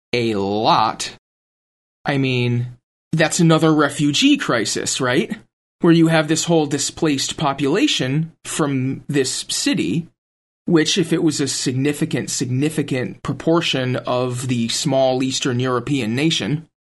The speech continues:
would cause a lot of instability in that country, would cause a lot of instability in the surrounding area.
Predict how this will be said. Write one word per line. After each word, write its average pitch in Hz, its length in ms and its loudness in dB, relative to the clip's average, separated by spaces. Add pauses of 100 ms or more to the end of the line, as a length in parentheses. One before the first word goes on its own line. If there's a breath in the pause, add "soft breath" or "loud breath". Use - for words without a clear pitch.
(100)
would 160 180 4
cause 139 300 -2
a 139 60 0
lot 127 300 2
of 123 120 -2
instability 123 1000 -2
in 131 200 0
that 123 200 -2
country, 147 460 -2
would 131 180 -2
cause 120 280 -2
a 123 60 -2
lot 113 200 2
of 117 100 -4
instability 139 840 0
in 151 100 -2
the 160 60 0
surrounding 170 560 0
area. 135 540 -2